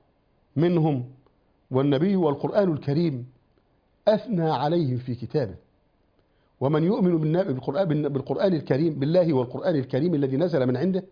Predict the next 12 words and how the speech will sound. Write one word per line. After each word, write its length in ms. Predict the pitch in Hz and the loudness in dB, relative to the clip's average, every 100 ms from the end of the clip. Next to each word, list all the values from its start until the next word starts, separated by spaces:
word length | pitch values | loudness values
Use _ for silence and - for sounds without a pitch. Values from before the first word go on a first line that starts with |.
| _ _ _ _ _ _ _ _ _ _ _ _ _ | _ _ _ _ _ _ _ _ _ _ _ _ _
لا 120 | 135 165 | 0 2
بد 240 | 226 185 | 4 4
أن 200 | 185 180 | 4 2
يصدق 540 | 156 220 180 143 - - _ _ _ _ _ _ _ _ | 0 -2 -2 -6 -8 -20 _ _ _ _ _ _ _ _
ثناء 400 | - 165 208 240 | 0 4 6 6
الله 320 | 190 208 190 | 4 4 2
عز 220 | 156 160 151 | 0 0 -2
وجل 320 | 143 185 165 | 0 0 2
على 200 | 127 127 | 0 0
هؤلاء 360 | 123 123 156 | 0 0 -2
الصحب 340 | 135 - - 123 | -4 -8 -10 -10
الكرام. 420 | 104 107 143 120 | -10 -8 -8 -8